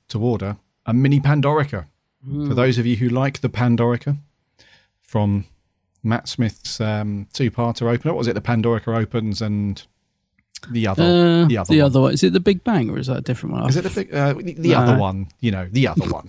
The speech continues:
Speaker 2: <laughs> The
Speaker 1: Yeah.
Speaker 2: one with all the monsters in.
Speaker 1: Yeah. Uh, but the Pan-, the Pandorica looks very, very cool
Speaker 2: It
Speaker 1: in
Speaker 2: does.
Speaker 1: the actual episode. It's, I, I love the design, like the, the whole circular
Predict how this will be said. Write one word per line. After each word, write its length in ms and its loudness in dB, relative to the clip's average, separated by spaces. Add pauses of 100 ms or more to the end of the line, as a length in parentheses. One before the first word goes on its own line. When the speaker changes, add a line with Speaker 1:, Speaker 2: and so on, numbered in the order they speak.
(120)
Speaker 2:
<laughs> 160 -18
The 60 4
Speaker 1:
Yeah. 40 8
Speaker 2:
one 140 6
with 100 8
all 140 6
the 100 8
monsters 540 2
in. 240 0
Speaker 1:
Yeah. 260 -2 (420)
Uh, 160 0
but 120 -2
the 80 -6
Pan-, 320 -2
the 100 0
Pandorica 520 0
looks 180 -2
very, 320 0
very 240 -2
cool 340 -2 (840)
Speaker 2:
It 160 -2
Speaker 1:
in 60 2
Speaker 2:
does. 80 4
Speaker 1:
the 40 4
actual 280 0
episode. 500 -4
It's, 120 -14
I, 120 -4
I 140 -2
love 260 -2
the 80 0
design, 500 -2
like 340 -12
the, 240 -6 (600)
the 140 0
whole 280 0
circular 760 -2